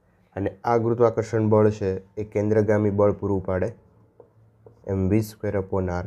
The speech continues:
તો અહીંયા લખી શકાય કે ગુરુત્વાકર્ષણ બળ એફ જી is equal to એમ વી સ્ક્વેર upon R. ઓકે,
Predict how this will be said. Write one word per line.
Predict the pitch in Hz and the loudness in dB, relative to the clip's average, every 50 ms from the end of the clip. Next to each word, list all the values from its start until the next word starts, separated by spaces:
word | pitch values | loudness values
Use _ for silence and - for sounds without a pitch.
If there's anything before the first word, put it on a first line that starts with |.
| 92 - _ _ _ _ _ _ _ - | -10 -16 _ _ _ _ _ _ _ -8
તો | 104 101 - - | -6 -6 -6 -4
અહીંયા | - 101 101 104 107 107 | -2 -2 2 2 2 4
લખી | 104 107 107 107 - 104 | 4 2 0 0 -2 -2
શકાય | 104 113 104 107 110 107 95 92 | -2 -2 0 2 2 2 2 2
કે | 92 95 98 92 | 0 -2 -6 -4
ગુરુત્વાકર્ષણ | 90 98 101 104 107 110 107 107 110 104 - - 101 101 98 | -2 -2 -2 -2 0 -2 -2 0 -2 -6 -6 -4 -6 -6 -4
બળ | 95 98 98 98 - - - | -4 -4 -4 -4 -8 -8 -8
એફ | 95 95 | -6 -6
જી | 92 92 92 92 98 101 107 110 - 107 | -6 -6 -8 -6 -4 -2 -2 -2 -2 -4
is | 110 104 95 87 92 | -2 -2 -2 0 0
equal | 98 92 92 - - 101 98 95 95 95 92 95 - | -2 -2 -4 -4 -2 0 2 2 2 0 0 -2 -2
to | 110 101 92 92 107 107 107 - _ _ _ _ _ _ - | 0 2 2 2 0 -2 -4 -10 _ _ _ _ _ _ -6
એમ | - 98 104 107 104 104 101 | -2 0 2 2 2 2 4
વી | 101 110 117 | 4 2 2
સ્ક્વેર | 113 113 - - - - 101 98 98 | 0 -4 -12 -14 -8 -6 -4 -4 -2
upon | 98 92 92 - 92 92 110 143 147 - _ _ _ _ _ _ _ _ _ _ | -2 -4 -4 -2 -2 0 0 -2 -4 -8 _ _ _ _ _ _ _ _ _ _
R. | - 92 90 82 82 85 85 _ _ _ _ _ _ - _ _ _ _ _ _ _ _ _ _ _ _ _ - _ _ _ _ _ _ _ _ _ _ _ - _ _ _ _ _ _ _ _ _ _ - - - - - - - _ _ _ _ _ _ _ _ _ _ _ _ _ _ _ _ _ _ _ _ _ _ _ _ _ _ _ _ _ _ _ _ _ _ - | -4 -4 -2 -2 -4 -8 -12 _ _ _ _ _ _ -20 _ _ _ _ _ _ _ _ _ _ _ _ _ -20 _ _ _ _ _ _ _ _ _ _ _ -20 _ _ _ _ _ _ _ _ _ _ -20 -20 -20 -20 -20 -20 -20 _ _ _ _ _ _ _ _ _ _ _ _ _ _ _ _ _ _ _ _ _ _ _ _ _ _ _ _ _ _ _ _ _ _ -4
ઓકે, | - 110 95 - - 87 85 | -2 -2 -2 -2 -4 -6 -6